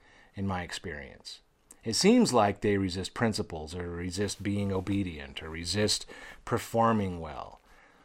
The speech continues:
They often resist the people in their lives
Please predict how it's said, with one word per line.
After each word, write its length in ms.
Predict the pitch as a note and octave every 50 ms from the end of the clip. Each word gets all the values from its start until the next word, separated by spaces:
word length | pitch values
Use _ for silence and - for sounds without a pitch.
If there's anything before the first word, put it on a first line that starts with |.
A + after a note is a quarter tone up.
| _ _ _ _ -
They 520 | G2+ G2+ F#2+ B2 A#2+ A#2+ A2+ A2 G#2+ A2+ - -
often 440 | A2 B2 B2+ B2+ - A#2+ A2+ A2+
resist 720 | G#2+ G#2 G2+ G2+ F#2+ - A2 G#2+ G#2+ - - - - - - - - - _ _ _ _ _ _ _ _ _ _ _ _ _ _ _ -
the 220 | G#2+ G2+ G2+ A2
people 480 | G2+ - - D3 D3 D3 C3+ B2 A2+ A2
in 120 | G#2 G2+
their 200 | G2+ G2 F#2+ F#2+
lives 580 | F#2 F#2+ F#2 F#2 F2+ F2+ F2+ F2 F2 - -